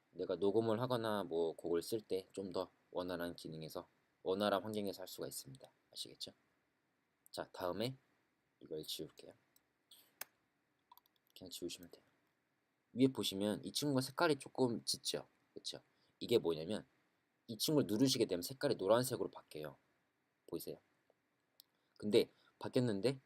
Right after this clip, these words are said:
이 위에 보이시죠? 이게 뭘까요? 이게 바로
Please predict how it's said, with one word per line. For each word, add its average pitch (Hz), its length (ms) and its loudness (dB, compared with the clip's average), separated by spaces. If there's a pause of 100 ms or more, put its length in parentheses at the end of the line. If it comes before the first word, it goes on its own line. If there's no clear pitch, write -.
(320)
이 123 140 2
위에 110 160 6
보이시죠? - 480 -4 (420)
이게 127 200 4
뭘까요? 80 500 -2 (840)
이게 90 120 -2
바로 117 300 -2